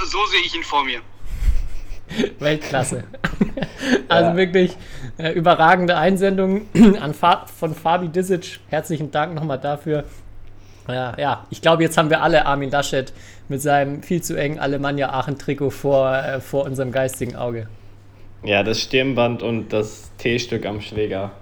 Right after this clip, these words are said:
Speaker 3: Das ist,
Speaker 2: <laughs>
Speaker 3: das, das ist auf jeden Fall hundertprozentig so.
Speaker 2: Ja, und die mindestens eine Kniebandage sehe ich jetzt auch. Das war,
Speaker 3: <laughs>
Speaker 2: äh,
Speaker 3: Ja.
Speaker 2: ja, ansonsten von den Einsendungen bei mir war auch, viele haben da Olaf Scholz auch vorne gesehen, auch als einfach geduldigen, soliden Spieler.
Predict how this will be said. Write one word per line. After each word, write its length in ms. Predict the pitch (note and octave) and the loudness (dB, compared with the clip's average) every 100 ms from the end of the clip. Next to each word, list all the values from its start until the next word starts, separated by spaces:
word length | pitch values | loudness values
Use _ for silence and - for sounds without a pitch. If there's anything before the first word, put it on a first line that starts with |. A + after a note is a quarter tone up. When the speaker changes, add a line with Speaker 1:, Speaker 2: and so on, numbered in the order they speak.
| - | -8
Speaker 3:
Das 100 | - | 8
ist, 80 | - - - - | 8 8 6 2
Speaker 2:
<laughs> 340 | - - - - | 2 0 -2 -2
Speaker 3:
das, 160 | B2 B2 - | -2 -2 0
das 260 | C#3+ C#3 D#3 | 0 0 -2
ist 140 | D3 | 0
auf 140 | C3+ | 0
jeden 180 | C3+ B2+ | 0 0
Fall 160 | B2 A#2 | 0 0
hundertprozentig 680 | A#2 A2+ A2+ A2 A2 G#2 G2+ | -2 -2 -4 -4 -4 -4 -6
so. 160 | G2 G#2+ | -10 -8
Speaker 2:
Ja, 140 | B2 D3+ | -4 -2
und 220 | D3+ D3+ | -4 -4
die 80 | D3+ | -2
mindestens 520 | D3+ F#3 F#3+ - D#3+ | 0 0 0 -2 -4
eine 240 | D3+ D#3+ | -2 -2
Kniebandage 680 | D#3+ E3+ F3+ D#3+ D3 D3 C#3 C3+ | -2 -4 2 2 4 4 2 0
sehe 180 | D3+ | -2
ich 60 | D3 | 0
jetzt 220 | D3+ - | 2 4
auch. 220 | F3 - - - | 4 2 0 -6
Das 200 | A#2 - | -8 -6
war, 220 | B2 B2 - - - - | -2 -4 -6 -14 -14 -12
Speaker 3:
<laughs> 360 | - - - | -12 -12 -12
Speaker 2:
äh, 40 | B2 B2 | -10 -6
Speaker 3:
Ja. 100 | B2+ | -4
Speaker 2:
ja, 160 | C#3+ C3+ | -2 -2
ansonsten 400 | C3 F#3 G3 G#3+ | 2 2 4 2
von 140 | G#3+ | 4
den 120 | F#3+ | 4
Einsendungen 460 | F3 G#3+ G#3 G3+ F#3 | 2 2 4 2 4
bei 100 | F3+ | 4
mir 160 | G3+ | 4
war 160 | F#3+ D#3+ | 4 6
auch, 280 | E3+ A3 G#3+ - - | 6 4 2 -10 -20
viele 420 | - A3 G3+ F3 | -4 0 4 4
haben 140 | F3+ | 4
da 200 | E3 E3+ | 4 2
Olaf 280 | F3+ F3+ E3 | 4 2 0
Scholz 340 | - F3 E3+ | 0 -2 -2
auch 160 | D3+ D3 | -4 -4
vorne 320 | - D#3 E3 | 0 -2 0
gesehen, 420 | D#3+ D3 D3+ D#3+ D#3 | -4 -4 -2 -2 0
auch 200 | D3 E3 | 0 0
als 400 | C#3+ C#3+ - - | -2 -2 -8 -4
einfach 320 | D3+ D#3 - | 0 0 0
geduldigen, 640 | D3 D3+ E3 D#3+ D#3 D#3 | -2 2 2 4 2 0
soliden 440 | C#3+ D#3+ D3+ D#3 D3 | -2 0 0 0 -2
Spieler. 480 | - D#3 D#3 D3+ | -4 0 2 2